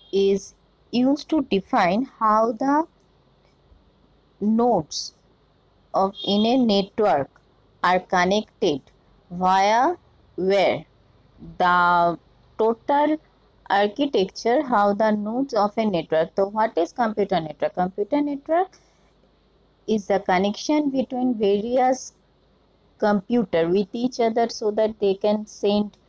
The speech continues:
data, et cetera. So here one is known as sender and another is receiver.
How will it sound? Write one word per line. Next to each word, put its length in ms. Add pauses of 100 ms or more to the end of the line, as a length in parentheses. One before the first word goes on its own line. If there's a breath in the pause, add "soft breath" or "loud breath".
(380 soft breath)
data, 540
et 180
cetera. 540 (580 soft breath)
So 440 (440)
here 300
one 320
is 200
known 240
as 160
sender 440
and 220
another 500
is 440
receiver. 560